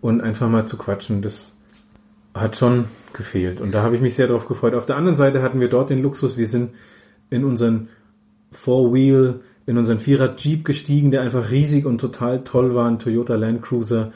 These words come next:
und sind sieben Minuten gefahren zu einem Strand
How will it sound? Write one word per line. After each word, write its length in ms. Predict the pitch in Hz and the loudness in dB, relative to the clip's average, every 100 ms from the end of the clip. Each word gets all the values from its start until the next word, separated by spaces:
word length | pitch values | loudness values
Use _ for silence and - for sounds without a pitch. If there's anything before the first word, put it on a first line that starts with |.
| - - _ _ - | -18 -20 _ _ -4
und 160 | 110 | -2
sind 340 | 117 113 110 - - _ _ _ _ _ | 2 2 0 -6 -20 _ _ _ _ _
sieben 320 | - 123 143 | -2 2 4
Minuten 640 | 135 127 143 147 143 135 131 - - _ | 4 4 2 2 2 2 -2 -10 -20 _
gefahren 520 | - 110 117 117 120 | -6 0 2 2 2
zu 100 | 120 | -2
einem 220 | 127 107 104 | -2 -2 -4
Strand 460 | - 117 147 160 | -4 0 2 0